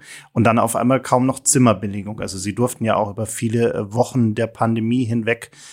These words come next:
einfach auch keine, äh, Gäste, keine Touristen empfangen zumindest, äh, Geschäftsreisende schon,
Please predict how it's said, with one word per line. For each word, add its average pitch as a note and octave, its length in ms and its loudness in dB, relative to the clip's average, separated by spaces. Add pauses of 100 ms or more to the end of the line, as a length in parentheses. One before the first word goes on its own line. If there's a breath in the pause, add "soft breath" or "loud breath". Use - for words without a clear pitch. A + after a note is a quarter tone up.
(140 loud breath)
einfach A2 360 2
auch - 320 -8
keine, A2+ 640 0
äh, G#2+ 180 -8 (260)
Gäste, C3+ 480 2
keine A2+ 320 0
Touristen A#2 520 2
empfangen C#3+ 540 -2
zumindest, D3 600 -4
äh, A2+ 40 -12
Geschäftsreisende G#2+ 1000 -4
schon, D#3 400 2